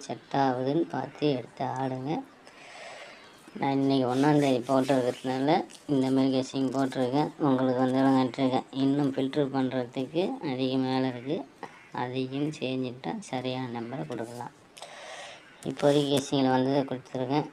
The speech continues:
உங்களுக்கு எது மேட்ச் ஆகுதோ அதை மேட்ச் பண்ணீங்க. நன்றி ஃப்ரெண்ட்ஸ், தேங்க்ஸ். மீண்டும்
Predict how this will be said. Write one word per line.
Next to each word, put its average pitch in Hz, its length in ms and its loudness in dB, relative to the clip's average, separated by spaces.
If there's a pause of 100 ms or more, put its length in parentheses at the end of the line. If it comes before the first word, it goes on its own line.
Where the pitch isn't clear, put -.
(120)
உங்களுக்கு 139 440 2
எது 139 100 0
மேட்ச் 135 340 0
ஆகுதோ 131 220 0
அதை 135 160 2
மேட்ச் 120 260 -6
பண்ணீங்க. 117 400 -8 (880)
நன்றி 131 360 2
ஃப்ரெண்ட்ஸ், 131 300 -2 (100)
தேங்க்ஸ். 127 360 -2 (520)
மீண்டும் 131 340 -2